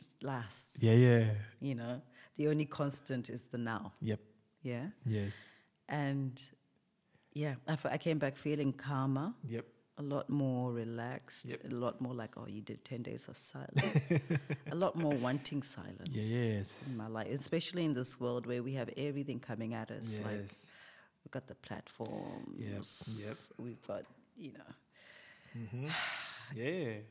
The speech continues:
Speaker 1: There are times when I pick up my phone and I just wanna <laughs> throw it up against the wall because you just need space sometimes.
Speaker 2: Yes.
Speaker 1: And,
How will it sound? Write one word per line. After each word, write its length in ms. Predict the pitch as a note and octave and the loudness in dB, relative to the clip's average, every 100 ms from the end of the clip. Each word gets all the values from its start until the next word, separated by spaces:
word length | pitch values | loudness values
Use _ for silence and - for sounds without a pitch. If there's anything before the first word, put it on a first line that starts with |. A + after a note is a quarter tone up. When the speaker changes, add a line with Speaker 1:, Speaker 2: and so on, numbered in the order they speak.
| - | -12
Speaker 1:
There 180 | D#3 D3+ | 0 2
are 20 | |
times 300 | D3 E3+ E3 | 6 6 6
when 100 | C#3 | 4
I 80 | B2+ | 2
pick 200 | B2 C#3+ | 0 -2
up 100 | C3+ | -2
my 100 | A#2+ | -2
phone 280 | A2+ - B2 | -4 -2 -2
and 100 | A2 | -2
I 20 | |
just 180 | A#2 - | -6 -6
wanna 160 | C3 A2 | -4 -2
<laughs> 480 | E3 E3 - - - | 0 0 -2 -12 -4
throw 260 | D#3 E3 | 0 2
it 60 | D3 | 4
up 140 | D3 | 4
against 380 | C3 C#3+ C3+ - | 2 0 0 0
the 60 | C3 | 0
wall 260 | C3 B2 | 0 0
because 340 | - - D3 - - - - - - | -4 -2 0 -2 -6 -12 -14 -14 -6
you 100 | D3 | 0
just 220 | E3 - | 0 2
need 140 | D#3 C#3 | 0 0
space 420 | - A2 G#2+ G#2 | -4 -4 -4 -4
sometimes. 340 | - G#2+ G#2+ G#2+ | 0 2 4 4
Speaker 2:
Yes. 460 | G#2 - - - - _ - - - - | 4 4 0 -2 -8 _ -20 -20 -12 0
Speaker 1:
And, 400 | C#3 C3+ C3+ | 2 2 0